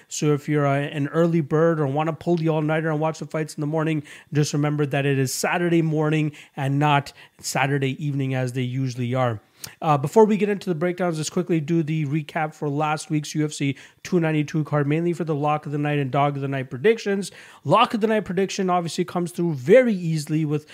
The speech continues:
uh, Gregory Rodriguez going out there and dummying Dennis Tiuliulin. We also go two and oh on the regional scene for Lock of the Night plays, which now increases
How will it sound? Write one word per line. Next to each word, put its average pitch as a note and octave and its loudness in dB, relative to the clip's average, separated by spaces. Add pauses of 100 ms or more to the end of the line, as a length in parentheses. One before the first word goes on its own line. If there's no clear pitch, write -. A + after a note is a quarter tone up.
(180)
uh, C3+ 2
Gregory D#3+ 2
Rodriguez D3 0
going D3 0
out C#3+ 0
there D3+ 0
and B2+ -2
dummying D3 0
Dennis C#3+ -2
Tiuliulin. F#3 0 (240)
We D3+ 4
also G3+ 4
go F#3+ 4
two G#3 0
and G3 6
oh F#3+ 4
on F3 0
the D#3 2
regional E3+ 0
scene D#3+ -2
for D#3+ -2
Lock D3 0
of D3+ -6
the C#3+ -4
Night D3 -2
plays, D3+ -4 (220)
which D#3+ 2
now F3+ 4
increases F#3+ 0